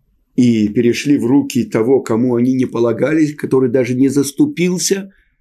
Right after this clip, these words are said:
они вернулись к истинному хозяину, то есть наследнику этого человека. И тогда вдруг вся картина становится на свои места.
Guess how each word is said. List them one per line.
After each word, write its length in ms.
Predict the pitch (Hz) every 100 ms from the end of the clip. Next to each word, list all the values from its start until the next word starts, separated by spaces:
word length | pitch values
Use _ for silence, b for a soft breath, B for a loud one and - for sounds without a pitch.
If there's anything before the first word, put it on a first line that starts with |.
| _ _ _
они 220 | 113 123
вернулись 520 | 127 127 160 156 147
к 120 | -
истинному 680 | - 147 - 165 151 160 131 b b
хозяину, 640 | - 117 107 110 95 95 110
то 140 | 131
есть 200 | 123 -
наследнику 880 | - 120 - 147 131 - - - _ B B B
этого 540 | - 95 - 85 80 - _ _ _
человека. 560 | - 92 90 82 85 _ _ _ _ _ _ _ _ -
И 80 | -
тогда 540 | 90 98 127 107 - _ _ _
вдруг 400 | 107 151 233 -
вся 240 | - -
картина 800 | 170 170 160 - 226 240 208 196 196 _
становится 580 | - 135 151 160 151 120
на 120 | 120
свои 280 | - - 67
места. 640 | 123 - - - 85